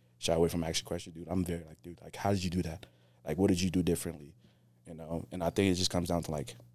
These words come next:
how bad do you want it? Like, are you willing to work harder than the next man? And I think that was, like, my biggest thing. Like, I wasn't the,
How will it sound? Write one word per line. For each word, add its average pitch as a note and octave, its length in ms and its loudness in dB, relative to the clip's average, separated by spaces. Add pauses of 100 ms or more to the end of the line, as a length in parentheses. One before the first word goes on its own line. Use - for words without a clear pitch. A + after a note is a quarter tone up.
(280)
how F2 160 2
bad F2 220 6
do F2 60 2
you E2+ 80 0
want F2 220 -4
it? A2+ 100 2
Like, C#2+ 200 -4
are F2 80 4
you F#2+ 100 4
willing F2+ 220 2
to D2+ 80 -6
work E2 240 -14
harder - 240 -4
than - 60 -6
the D#2 120 -10
next E2 240 -8
man? E2+ 280 -2
And F#2 100 -6
I F2+ 60 4
think G#2+ 220 8
that F#2+ 80 12
was, F2 100 6
like, D2+ 120 0
my E2 80 0
biggest E2+ 360 -2
thing. F2+ 180 2
Like, E2 140 0
I F#2+ 80 8
wasn't G#2 320 12
the, E2+ 180 4